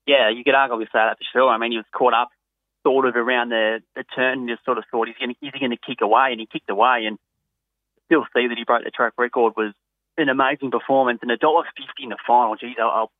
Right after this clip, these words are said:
probably wouldn't be going near that. I think it's the, the similar sort of feeling to what we saw at the Warragul Cup, where he broke the track record then and obviously found a fair bit of bother in the final. I mean, Sean boxed Devon here, and we know typically he's, he's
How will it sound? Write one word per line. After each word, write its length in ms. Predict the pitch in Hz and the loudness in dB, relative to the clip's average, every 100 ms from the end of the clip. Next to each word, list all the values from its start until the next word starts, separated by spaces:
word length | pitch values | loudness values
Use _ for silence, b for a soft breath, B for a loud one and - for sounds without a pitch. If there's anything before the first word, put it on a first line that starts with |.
| _ | _
probably 240 | - - - | -14 -12 -6
wouldn't 220 | 123 120 | -4 -4
be 80 | 113 | -2
going 280 | 120 117 113 | 0 0 -2
near 160 | 107 | -2
that. 220 | 110 120 | 2 2
I 80 | 117 110 | 2 -2
think 200 | 135 123 | -6 -4
it's 120 | 120 _ | -6 _
the, 240 | 127 113 110 b _ _ _ _ _ - | 0 2 0 b _ _ _ _ _ -20
the 60 | - - | -12 -2
similar 240 | 180 190 - | 2 2 2
sort 160 | 160 | 2
of 60 | 139 - | 2 -2
feeling 360 | - 135 139 139 | -4 0 0 0
to 80 | 135 | 2
what 160 | 135 | 2
we 120 | 131 120 - | 2 -4 0
saw 160 | 127 | 2
at 40 | 120 | 2
the 80 | |
Warragul 440 | 113 117 131 139 131 | 2 2 2 0 -2
Cup, 260 | 160 185 | 0 0
where 100 | 165 | 0
he 80 | 135 | -2
broke 240 | 123 135 135 | 0 -2 -2
the 60 | |
track 260 | 127 127 117 | -4 -4 -2
record 340 | 127 120 113 107 | -4 0 0 0
then 340 | 127 131 123 | 0 0 -2
and 200 | 113 110 - _ _ _ - | -4 -8 -14 _ _ _ -2
obviously 360 | 120 117 117 110 | -2 -2 -10 -6
found 180 | 127 123 | -2 -2
a 60 | |
fair 240 | 113 123 117 | -2 0 0
bit 120 | 117 | -2
of 80 | 117 | 0
bother 260 | 113 117 | 2 2
in 60 | 113 | -2
the 60 | 98 | -4
final. 280 | - 113 117 | 2 4 4
I 80 | 104 | 0
mean, 220 | 117 123 - | -2 -6 -2
Sean 380 | 170 170 113 104 _ _ _ _ | 2 2 0 -10 _ _ _ _
boxed 240 | - 127 - | -2 -2 -2
Devon 280 | 127 131 113 | -6 -4 -6
here, 160 | 107 | -6
and 80 | 104 | -4
we 60 | 123 | -2
know 140 | 127 117 | -2 -4
typically 480 | - 123 117 123 117 | -10 -10 -2 -2 -2
he's, 140 | 113 110 _ | -6 -16 _
he's 120 | _ | _